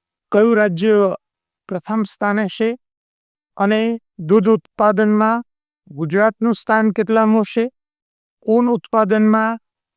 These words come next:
કયું રાજ્ય પ્રથમ સ્થાને છે અને ગુજરાતનું સ્થાન કેટલામું છે,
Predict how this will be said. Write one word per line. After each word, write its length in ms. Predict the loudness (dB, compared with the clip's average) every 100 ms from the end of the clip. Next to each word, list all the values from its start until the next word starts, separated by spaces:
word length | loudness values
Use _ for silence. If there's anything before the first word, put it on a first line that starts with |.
| _
કયું 260 | -2 0 2
રાજ્ય 280 | 2 2 -2
પ્રથમ 400 | -2 -4 0 -2
સ્થાને 400 | 0 -2 0 -2
છે 280 | -2 -4 -6 -10 _ _
અને 140 | -6 -4
ગુજરાતનું 580 | -4 0 0 0 -2
સ્થાન 360 | -4 0 0 -2
કેટલામું 540 | -4 -6 -2 0 -2
છે, 300 | -4 -8 -8